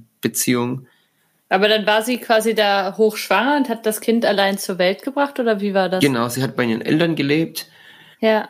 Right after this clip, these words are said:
Speaker 1: Ähm, dadurch, dass es eine mexikanische Familie ist, war das auch ganz normal. Ich war natürlich nicht so beliebt bei den Eltern. <laughs>
Speaker 2: Ja, glaub ich, ja.
Speaker 1: Ich weiß nicht, Persona non grata. <laughs> Äh, sie hat dann auch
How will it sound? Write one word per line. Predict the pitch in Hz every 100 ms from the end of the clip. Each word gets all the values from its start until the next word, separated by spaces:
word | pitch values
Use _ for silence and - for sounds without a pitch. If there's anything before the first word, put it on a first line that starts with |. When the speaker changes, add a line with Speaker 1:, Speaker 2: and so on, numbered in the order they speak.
| -
Speaker 1:
Ähm, | 107 107 113
dadurch, | 117 139 135
dass | 120
es |
eine | 123
mexikanische | 120 117 - - 117 113 117
Familie | 113 117 113 110 110
ist, | - 113 110
war | 107
das | 107
auch | 107
ganz | - 113 113
normal. | 110 107 101 107 113 113 - _ _ _ _ _ -
Ich | 123 120
war | 120
natürlich | 113 123
nicht | 139 139
so | 120
beliebt | 123 127 -
bei | 120
den | 110
Eltern. | 123 127 127 113
<laughs> | 165 147 160 165 - 180 185 - - -
Speaker 2:
Ja, | 233 220
glaub | 190 214 226
ich, | 220 220 - -
ja. | -
Speaker 1:
Ich | 135
weiß | 135
nicht, | 147 165 170
Persona | 143 139 156 151 147
non | 143 135 131
grata. | 127 131 135 147 147 135 139
<laughs> | 165 139 - - -
Äh, | - 120 120 117 123
sie | - - 120
hat | 120 117 - - - - _ _ _ _ -
dann | 117 -
auch | 127 139 -